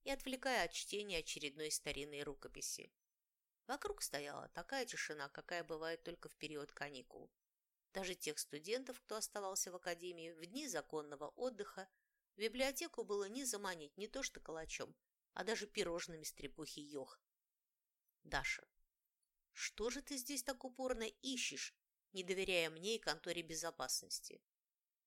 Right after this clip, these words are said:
«О чем вы, Мэтлоус?» вскинулась я, откидывая свиток в сторону.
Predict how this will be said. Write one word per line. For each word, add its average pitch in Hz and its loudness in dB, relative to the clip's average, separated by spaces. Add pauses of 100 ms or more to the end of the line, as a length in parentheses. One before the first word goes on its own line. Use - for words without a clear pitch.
«О - 2
чем 147 2
вы, 135 -6
Мэтлоус?» 131 -4 (240)
вскинулась 151 -2
я, 254 0 (300)
откидывая 160 0
свиток 147 0
в - 2
сторону. - -6